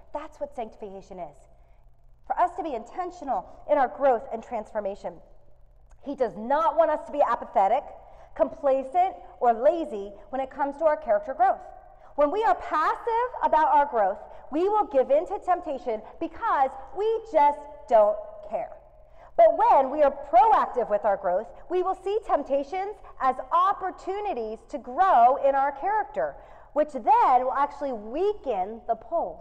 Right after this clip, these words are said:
of our flesh. What I love about Jesus' prayer in John seventeen, which is what we read some of last night, he's not just praying that we would be sent ones.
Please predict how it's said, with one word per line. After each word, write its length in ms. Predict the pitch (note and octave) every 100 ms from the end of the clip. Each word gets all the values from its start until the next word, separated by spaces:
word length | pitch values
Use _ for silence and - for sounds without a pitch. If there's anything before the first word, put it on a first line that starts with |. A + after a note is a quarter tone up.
| - G3+
of 80 |
our 140 | F#3 D#3+
flesh. 200 | - F3+ - - - - - - - - - -
What 140 | E4
I 80 | E4+
love 220 | D4 F4+
about 260 | G4+ D4+ C#4
Jesus' 500 | C4+ C#4 C4 B3+ - -
prayer 400 | A3 G#3+ D4 D4
in 160 | A#3 G#3+
John 320 | A3 A3 C4 C#4+
seventeen, 680 | A3 G#3+ - G3+ F#3+ A#3 A4 - - -
which 160 | C4 C4
is 120 | G3
what 240 | A3 B3
we 100 | C#4
read 240 | A#3 A#3 A#3
some 160 | A#3 G#3+
of 120 | G#3+
last 240 | G3+ G3
night, 240 | G#3 G3+ C4+ - - - -
he's 220 | E4 -
not 540 | C4 D4+ G#4 - - C#4
just 340 | E4+ - -
praying 340 | A#3 G3 E3+ F#3+
that 100 | G3+
we 100 | G3
would 140 | G#3
be 100 | C#4+
sent 300 | - G#4 G#3
ones. 240 | E3 -